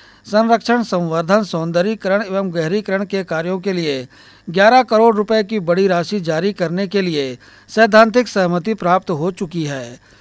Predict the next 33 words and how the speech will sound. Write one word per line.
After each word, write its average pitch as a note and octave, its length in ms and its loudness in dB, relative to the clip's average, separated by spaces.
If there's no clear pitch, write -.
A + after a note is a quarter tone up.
इस B3 160 0
दौरान B3 360 6
वोरा G3 300 4
ने A3+ 140 2
नगर F#3+ 320 2
निगम G#3+ 300 -2
कर्मचारियों E3 600 -4
से G3+ 160 -4
कहा E3+ 300 0
कि C#3+ 360 -6
आठ A3+ 280 6
तालाबों A3 400 6
की A3 140 -4
सफाई F3 460 -4
और F#3+ 160 2
सौंदर्यीकरण F#3+ 680 -2
कार्य F3+ 300 -2
के F#3+ 120 -4
लिए G3 140 0
कुल B3 440 -2
ग्यारह G3+ 320 6
करोड़ A3 320 4
रुपए G#3+ 280 2
का A3 140 2
प्रस्ताव G3+ 440 2
तत्काल F#3 400 0
तैयार F3+ 360 -2
कर G3+ 180 0
शासन F3 420 -4
स्तर F#3 240 -2
पर F#3 160 -2
भेजा D3+ 380 -4
जाए। C3 420 -6